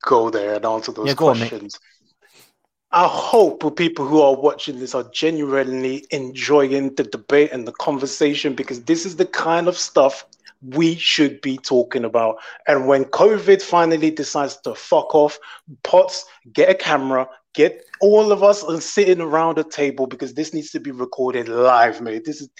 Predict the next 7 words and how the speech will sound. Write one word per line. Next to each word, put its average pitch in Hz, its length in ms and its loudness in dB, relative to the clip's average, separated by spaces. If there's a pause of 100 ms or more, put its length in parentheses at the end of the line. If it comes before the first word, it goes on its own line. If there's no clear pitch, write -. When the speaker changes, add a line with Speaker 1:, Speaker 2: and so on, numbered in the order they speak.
(160)
Speaker 1:
I 139 80 2
love 160 300 6
it. 120 140 -6 (400)
Absolutely 180 800 4
love 147 220 4
it. 120 180 -6 (200)
Now, 147 300 2